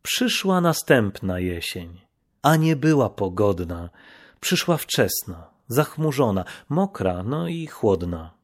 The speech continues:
Przybiegła z silnym wiatrem, szybkimi krokami. Przyniosła z sobą zimno i deszcz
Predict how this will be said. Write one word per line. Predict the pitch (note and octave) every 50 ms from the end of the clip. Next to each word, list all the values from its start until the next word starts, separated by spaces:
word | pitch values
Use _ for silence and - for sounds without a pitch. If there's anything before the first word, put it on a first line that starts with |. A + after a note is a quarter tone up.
| _ _ _ _ _ _ _ _ _ _
Przybiegła | - - - - C3+ B2 C3 D#3 D3+ B2+ C#3 C#3+ C3+ C3
z | B2+ - - - -
silnym | - C3+ C3 B2 B2 A#2+ A2+ A2+
wiatrem, | A2 A#2 B2 A#2 A2 A2+ - - F#2+ F#2+ F#2+ F#2 - - - - - - - _
szybkimi | - - - F#3 F3 - - - F3 D#3+ D#3 C#3+
krokami. | - C#3 C3+ B2 - B2 A2 F#2+ F2+ F2+ E2+ E2+ F2+ - _ _ _ _ _
Przyniosła | - - - E3 F#3 G#3 G3+ - - F3+ D3
z | - - - - -
sobą | - - D#3 D#3+ D#3 D3 C#3
zimno | B2 C#3+ E3 D#3+ C#3+ B2 G#2+ G2 G2+ -
i | - C3+
deszcz | B2 A2 C3 A#2 G2 - - - - -